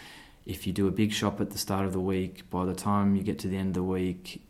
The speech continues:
if you're not gonna make a soup, a lot of the vegetables you've bought are probably not looking as good as you did six or seven days ago. I think, therefore, if you can shop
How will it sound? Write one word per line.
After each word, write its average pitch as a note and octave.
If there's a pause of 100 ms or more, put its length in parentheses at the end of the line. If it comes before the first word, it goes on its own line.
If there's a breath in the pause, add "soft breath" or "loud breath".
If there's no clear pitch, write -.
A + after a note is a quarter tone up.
(460 soft breath)
if -
you're F#2+
not F#2+
gonna F#2+
make F2+
a F2
soup, A#2+
a F2+
lot F#2
of F2+
the F2+
vegetables F2
you've F2
bought F2
are E2
probably E2+
not E2
looking E2
as E2
good E2+
as E2
you C#2+
did D2+ (340)
six -
or -
seven D#2+
days E2
ago. D2 (840 loud breath)
I -
think, F#2+
therefore, F#2+
if F#2+
you F2+
can F#2
shop F#2